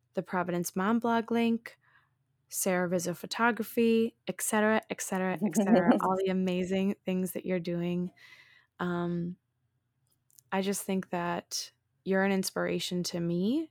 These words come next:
Speaker 1: and I hope that you are to, especially to the motherless mothers out there.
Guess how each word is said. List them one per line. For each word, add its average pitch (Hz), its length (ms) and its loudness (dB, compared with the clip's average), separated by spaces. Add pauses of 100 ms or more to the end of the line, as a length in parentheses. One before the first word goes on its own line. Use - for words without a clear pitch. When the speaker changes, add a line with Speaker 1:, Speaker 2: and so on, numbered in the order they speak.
Speaker 1:
and 180 140 -2
I 175 120 0
hope 180 260 -4
that - 140 -6
you 180 120 0
are 175 260 0
to, 175 500 -2 (320)
especially 214 500 0
to - 140 -4
the 180 100 0
motherless 170 500 -2
mothers 175 300 -4
out 175 200 -2
there. 190 360 0